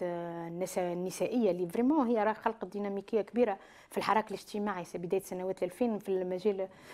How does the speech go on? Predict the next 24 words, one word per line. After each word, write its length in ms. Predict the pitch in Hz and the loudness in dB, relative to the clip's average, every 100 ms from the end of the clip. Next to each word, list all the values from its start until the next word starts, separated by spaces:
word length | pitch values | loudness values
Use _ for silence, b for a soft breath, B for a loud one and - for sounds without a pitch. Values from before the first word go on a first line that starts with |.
| B | B
بداية 180 | 202 214 202 | 4 4 2
وقتها 240 | - 185 | -4 -8
في 120 | - | -6
السيكتور 400 | 185 - - 202 | -8 -6 0 0
متاع 180 | 180 170 | 0 -6
التكستيل 640 | - 180 - - 220 190 | -4 -8 -8 -8 -4 -2
على، 200 | 180 - | -2 -6
على 440 | 175 - 170 170 202 | -6 -2 -2 -2 -4
إثر 300 | - 175 175 | -4 -2 -2
لاكور 300 | 175 202 190 | 0 0 0
ملتي 300 | 185 - 185 | -4 -6 -6
فيبر، 340 | - 247 170 B B B B | -2 0 -2 B B B B
وقتها 260 | 247 - 220 | 0 2 0
تحركات 600 | 220 - 240 226 277 208 | 2 2 2 4 0 2
بمئات 540 | 220 226 294 370 - | 0 0 0 -2 0
النساء 600 | 190 185 185 185 - 190 | -2 -2 -4 -4 0 0
خلقوا 460 | - 277 285 - 233 B B | 4 2 2 0 0 B B
أشكال 360 | - - 269 240 | -8 0 2 4
نضالية 440 | 233 220 220 202 | 4 2 4 2
جديدة 280 | 196 269 214 | 0 0 2
اللي 160 | 202 190 | 2 2
هي 220 | 214 190 | 2 0
أشكال 340 | - - 214 | -2 0 2
ال-، 240 | 196 190 | 2 -2